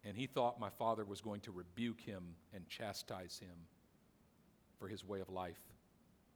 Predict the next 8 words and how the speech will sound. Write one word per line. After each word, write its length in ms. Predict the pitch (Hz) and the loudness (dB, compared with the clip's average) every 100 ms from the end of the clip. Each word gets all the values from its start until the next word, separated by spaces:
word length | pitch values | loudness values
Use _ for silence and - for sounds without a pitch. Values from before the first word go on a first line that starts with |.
| - - - - - | -20 -20 -20 -16 -6
But 120 | 101 | -4
instead, 340 | 98 - 117 | -2 2 2
my 100 | 104 | 2
father 320 | 98 117 107 | 2 4 4
looked 220 | 101 107 - | 2 -2 -4
into 200 | 101 98 | -8 -8
his 140 | 95 | -6
eyes 500 | 95 90 90 - - | -4 -4 -6 -8 -12